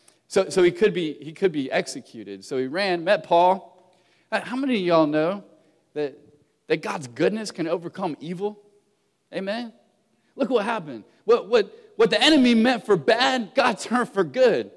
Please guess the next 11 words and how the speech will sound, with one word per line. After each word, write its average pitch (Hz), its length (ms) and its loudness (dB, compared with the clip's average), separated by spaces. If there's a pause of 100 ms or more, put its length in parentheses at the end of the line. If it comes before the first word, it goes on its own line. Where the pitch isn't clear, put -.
(520)
You, 226 140 -2
you 214 140 -4
see 254 240 -4
that 247 200 0
here? 277 220 -4
You 208 140 -12
see 269 120 -8
that 233 120 0
here? 240 260 2 (180)
Onesimus 220 480 0
ran, 202 640 0